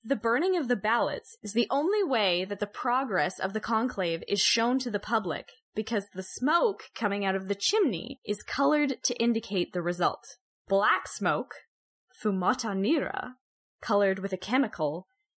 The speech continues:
lets the world know that a majority has not been reached. White smoke, fumata bianca, means that there is a majority vote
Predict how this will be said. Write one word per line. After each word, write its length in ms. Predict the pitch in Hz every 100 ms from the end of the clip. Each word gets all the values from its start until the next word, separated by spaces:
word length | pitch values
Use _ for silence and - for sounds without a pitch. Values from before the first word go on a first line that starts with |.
| _
lets 260 | 202 208 -
the 100 | 208
world 420 | 202 262 339 269
know 500 | 233 214 202 202 196 _ -
that 140 | 180
a 60 | 185
majority 640 | 185 165 190 208 214 220
has 280 | 190 185 -
not 260 | 156 156 -
been 200 | 165 156
reached. 460 | 147 - - - - -
White 440 | - 185 370 392 -
smoke, 460 | 208 160 220 - - _ _ - 208
fumata 560 | 202 233 247 175 156
bianca, 720 | 160 247 403 226 - 170 190 - _ 202
means 240 | 220 208
that 120 | 185
there 160 | 190 180
is 100 | 180
a 100 | 160
majority 560 | 170 165 262 349 349
vote 380 | 254 202 196 -